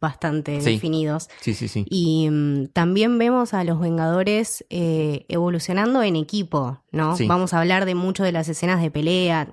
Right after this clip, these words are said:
Speaker 1: Esta
Speaker 2: Ujú.
Speaker 1: película tiene eso, tiene a los Vengadores unidos y tratando de, de permanecer así, con una, con una noción de equipo, con una noción
Speaker 2: Ujú.
Speaker 1: de familia que quizá no teníamos en la primera y que van construyendo una relación así a lo largo de la peli.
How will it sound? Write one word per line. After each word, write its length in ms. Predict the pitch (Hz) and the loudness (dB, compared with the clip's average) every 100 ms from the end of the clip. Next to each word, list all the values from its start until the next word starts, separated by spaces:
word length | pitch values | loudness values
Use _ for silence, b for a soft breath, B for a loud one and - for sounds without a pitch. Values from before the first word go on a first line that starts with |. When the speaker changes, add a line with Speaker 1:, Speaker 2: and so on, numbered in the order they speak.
| - | -8
Speaker 1:
Esta 200 | 180 117 | -2 0
Speaker 2:
Ujú. 40 | |
Speaker 1:
película 380 | 120 226 269 240 | 2 2 2 2
tiene 360 | 196 208 226 - | 2 0 0 0
eso, 400 | 196 - 143 135 | -2 -2 -2 -2
tiene 320 | - 185 208 190 | -2 0 0 0
a 80 | |
los 100 | 175 | -2
Vengadores 520 | 165 175 180 208 240 - B B B B B B _ _ _ | 0 0 2 2 0 -4 B B B B B B _ _ _
unidos 600 | 220 202 220 190 160 147 | 2 4 4 4 0 -2
y 100 | 190 | -4
tratando 420 | 175 185 226 269 | -2 0 2 2
de, 120 | 247 196 _ | 2 -2 _
de 140 | 175 165 | -4 -4
permanecer 720 | - 175 175 170 165 226 214 | -2 -2 0 0 0 2 0
así, 260 | 190 214 | 2 -2
con 200 | 180 170 | -2 -2
una, 340 | 185 214 220 - | 0 2 0 -2
con 240 | - 185 | -4 0
una 180 | 196 214 | 0 2
noción 600 | 196 160 - 208 202 196 | 0 -2 0 2 2 2
de 260 | 180 165 156 170 | 2 0 0 -4
equipo, 720 | 165 - 175 147 143 131 - b b b b | -8 -6 -4 0 0 -2 -8 b b b b
con 180 | - 170 | -4 0
una 160 | 185 190 | 2 2
noción 300 | 185 104 196 | 2 2 2
Speaker 2:
Ujú. 60 | |
Speaker 1:
de 40 | 196 | 0
familia 460 | 185 190 202 202 | 0 0 0 0
que 140 | 190 180 | -2 -8
quizá 480 | 170 - 185 190 175 | -8 -4 0 0 0
no 240 | 180 185 | -2 0
teníamos 340 | 190 196 196 180 | 0 0 0 -2
en 80 | |
la 80 | 185 | -2
primera 340 | 180 196 220 180 | -2 0 0 -2
y 100 | 175 | -4
que 180 | 170 | -4
van 420 | 165 170 185 196 190 | -4 -2 0 0 -2
construyendo 800 | 185 180 - 175 - 190 196 | -2 -2 -4 -4 -2 0 0
una 260 | 185 185 185 | 0 0 -2
relación 460 | 185 175 165 180 180 | -2 -4 -4 -4 -2
así 340 | 165 - 190 | -4 -2 0
a 80 | 185 | 0
lo 140 | 170 | 0
largo 240 | 170 165 170 | 0 0 0
de 120 | 151 | 0
la 120 | 151 | -2
peli. 340 | 156 147 123 | -2 -2 -4